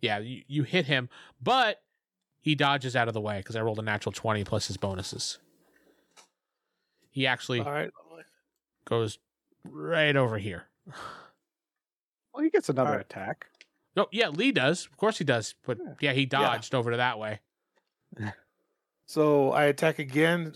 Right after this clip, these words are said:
Speaker 2: swinging for the neck. I rolled a twenty-four, but minus eight is sixteen.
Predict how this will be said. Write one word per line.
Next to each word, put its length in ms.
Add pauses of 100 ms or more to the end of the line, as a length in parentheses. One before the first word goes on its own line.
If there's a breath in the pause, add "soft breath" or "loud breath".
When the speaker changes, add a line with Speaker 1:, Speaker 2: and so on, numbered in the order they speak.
Speaker 2:
swinging 380
for 120
the 100
neck. 460 (520)
I 140
rolled 360
a 60
twenty-four, 800 (1080)
but 220
minus 380
eight 260
is 220
sixteen. 520